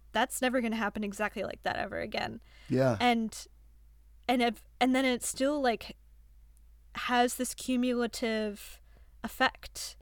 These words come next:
Speaker 1: So it's like, even though we'll never necessarily be able to see a show that Noah or Mike or Anne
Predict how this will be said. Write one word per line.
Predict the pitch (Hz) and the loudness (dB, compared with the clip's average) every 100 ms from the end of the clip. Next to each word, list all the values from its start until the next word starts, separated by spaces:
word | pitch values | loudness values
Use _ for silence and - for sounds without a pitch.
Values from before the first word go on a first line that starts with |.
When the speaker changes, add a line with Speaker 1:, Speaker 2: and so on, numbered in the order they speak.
| - - | -20 -10
Speaker 1:
So | - 247 233 240 - - | 2 4 4 2 -4 -6
it's | 240 254 | -2 0
like, | 233 - | -2 0
even | 277 294 277 | -2 0 2
though | 247 247 | 4 6
we'll | 240 233 | 4 2
never | 226 226 226 214 - | 2 0 0 -4 -4
necessarily | 233 - 240 233 | -4 0 0 0
be | 240 | 0
able | 226 | -2
to | 214 | -4
see | - - 233 | -6 -4 -2
a | 208 | -2
show | - - 226 226 220 202 | -2 2 2 4 0 -2
that | 202 196 - - - - - - | 0 0 -2 -6 -20 -20 -20 -6
Noah | 220 226 226 220 214 127 - | -2 2 2 2 2 0 -2
or | 226 220 | -4 -2
Mike | 214 214 220 - - - - - - - | -2 -2 -4 -6 -12 -16 -20 -20 -20 -12
or | 226 - | -8 -6
Anne | 226 226 214 220 220 | -4 -2 -2 -2 -4